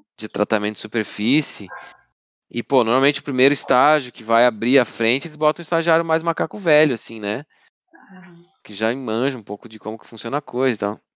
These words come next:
Speaker 1: E aí me colocaram lá. Não era nenhuma empresa que eu tinha escolhido, né?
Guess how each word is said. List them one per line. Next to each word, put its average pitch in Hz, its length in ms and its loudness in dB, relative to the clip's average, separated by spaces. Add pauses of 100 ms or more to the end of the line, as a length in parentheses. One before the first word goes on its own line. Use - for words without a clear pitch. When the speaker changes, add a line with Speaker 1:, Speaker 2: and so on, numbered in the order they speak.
(500)
Speaker 1:
E 113 160 0
aí 110 160 6
me 139 100 -2
colocaram 170 460 4
lá. 135 240 6
Não 113 180 -2
era 147 260 4
nenhuma 135 220 0
empresa 170 220 -4
que 151 40 -12
eu - 40 -20
tinha 135 100 -12
escolhido, 104 560 -6
né? 98 220 -6